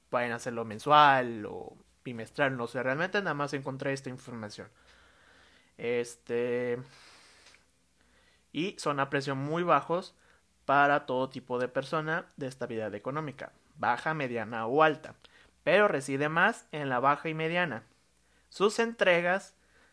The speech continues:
las realizan aproximadamente entre uno o cinco días. Su rapidez de entrega se debe a que una tien-,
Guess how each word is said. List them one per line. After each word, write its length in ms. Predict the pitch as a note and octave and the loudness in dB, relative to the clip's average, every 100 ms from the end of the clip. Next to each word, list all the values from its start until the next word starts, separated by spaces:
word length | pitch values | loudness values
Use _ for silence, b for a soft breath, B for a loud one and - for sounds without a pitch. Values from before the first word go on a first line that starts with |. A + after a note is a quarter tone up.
| b b b b | b b b b
las 240 | D3+ D#3 F3+ | 2 2 4
realizan 600 | F#3+ E3+ D#3 - E3+ F3 | 0 0 -2 0 -2 0
aproximadamente 1120 | D3+ - C3+ D3+ C#3+ C#3+ D3+ D3+ D3+ E3 D#3+ - | -4 -2 -2 -4 -4 -2 -2 -4 -6 -4 -4 -2
entre 380 | F3+ G3 E3 | -2 0 0
uno 480 | C#3 E3+ G3+ A3+ - - | 0 0 2 0 0 -4
o 120 | C#3 | -6
cinco 440 | C#3+ C3+ C3+ C#3 | -6 -8 -6 -4
días. 420 | D#3 E3 E3+ F3 - b b b b | -4 -2 -2 -6 -20 b b b b
Su 160 | - D#3+ | -6 2
rapidez 640 | D3+ D3+ D#3+ D#3+ E3+ G3 - | 2 2 2 4 4 2 -6
de 100 | E3+ | -6
entrega 420 | F3 F#3 E3+ D#3+ | -2 2 2 2
se 160 | E3 E3+ | 0 2
debe 420 | D3+ C#3 D3 - _ _ _ _ _ _ | 2 2 0 -2 _ _ _ _ _ _
a 280 | C#3 D3+ D#3 | 0 0 0
que 260 | D3 C3+ C3+ | 0 0 0
una 320 | C#3+ D3 D3+ | -2 -4 -4
tien-, 220 | D#3+ | -6